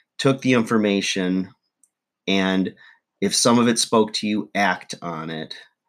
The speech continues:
It's not gonna be perfect, but it's gonna give you progress in the direction of your goals. All right, guys, I'll talk to you again soon, and we look forward to four hundred, the four hundredth one, coming a hundred days away.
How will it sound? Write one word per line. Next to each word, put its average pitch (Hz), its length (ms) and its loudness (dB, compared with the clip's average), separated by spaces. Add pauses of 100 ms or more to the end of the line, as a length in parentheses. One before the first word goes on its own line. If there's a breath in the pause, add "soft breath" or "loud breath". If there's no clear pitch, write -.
(240)
It's - 220 -4
not 95 180 0
gonna 113 160 0
be 123 340 0 (200)
perfect, 95 560 -2
but 87 140 -2
it's - 240 -10
gonna 95 200 -2
give 90 240 -4
you 90 300 -6
progress 85 760 0 (340 soft breath)
in 90 80 -2
the 87 80 2
direction 87 720 -2
of 90 180 -6
your 90 160 -6
goals. - 840 -6 (400)
All 82 80 -6
right, 104 240 2
guys, 107 500 0
I'll 85 80 -12
talk 87 260 -2
to 95 80 -2
you 87 40 -6
again 87 180 -2
soon, 139 520 4 (600 soft breath)
and 87 340 -6
we 92 440 -6 (160)
look 98 180 -10
forward 101 320 2
to 107 260 2
four 117 380 2
hundred, 85 560 0 (460 soft breath)
the 82 80 -8
four 113 280 2
hundredth 87 360 0
one, 82 300 -6 (420)
coming 98 280 0
a 90 40 0
hundred 107 240 2
days 110 220 4
away. 131 480 2